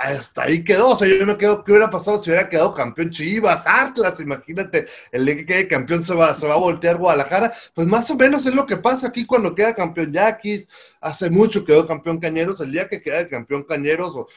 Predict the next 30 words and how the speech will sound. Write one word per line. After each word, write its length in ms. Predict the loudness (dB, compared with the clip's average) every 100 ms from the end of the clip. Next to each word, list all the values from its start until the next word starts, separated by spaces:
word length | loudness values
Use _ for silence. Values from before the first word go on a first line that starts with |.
| _
el 160 | -8 -2
día 180 | -2 -2
que 140 | -4
quede 200 | -2 -2
campeón 320 | -2 -6 -4
Algodoneros 420 | -4 -4 -4 -4 -4
de 60 |
Guasave, 500 | -8 -10 -6 -4 -4 -10
esa 160 | -16 -16
ciudad, 340 | -6 -2 -2
no 180 | -2 -8
sé 180 | -8 -12
qué 140 | -12
va 80 | -14
a 80 | -12
pasar 360 | -14 -10 -12 -6
con, 160 | -6 -6
con 180 | -8 -6
Guasave 400 | -6 -4 -2 -2
realmente. 600 | -2 -4 -2 -6 -6 -12
Culiacán, 640 | -6 -4 -4 -2 -6 -6
cada 200 | -4 -2
año 180 | -2 -4
que 120 | -8
queda 200 | -4 -4
campeón 480 | -4 -14 -6 -6 -6
es 160 | -10 -12
un 100 | -16
desastre. 540 | -12 -10 -12 -12 -12
Mazatlán, 680 | -10 -12 -14 -4 -4 -4